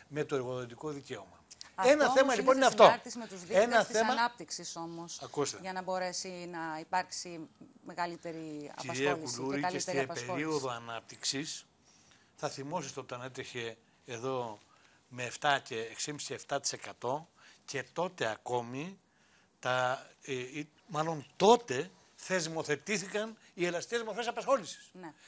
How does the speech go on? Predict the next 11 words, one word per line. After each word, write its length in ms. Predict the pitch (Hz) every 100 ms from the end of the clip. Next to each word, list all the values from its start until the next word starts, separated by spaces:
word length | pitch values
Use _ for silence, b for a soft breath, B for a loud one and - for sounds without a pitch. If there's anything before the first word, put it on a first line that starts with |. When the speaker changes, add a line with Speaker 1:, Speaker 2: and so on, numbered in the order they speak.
| B
Speaker 1:
Την 160 | 208
περίοδο 260 | 160 170 233
της 100 | 254
ανάπτυξης. 640 | 226 302 285 - - - - _ _ B B B
Και 200 | - 160
τώρα 400 | 151 - 220 247
λοιπόν 320 | 180 165 170 185
στην 120 | 170
περίοδο 200 | 156 180
της 180 | 165 -
κρίσης 560 | 147 151 160 226 -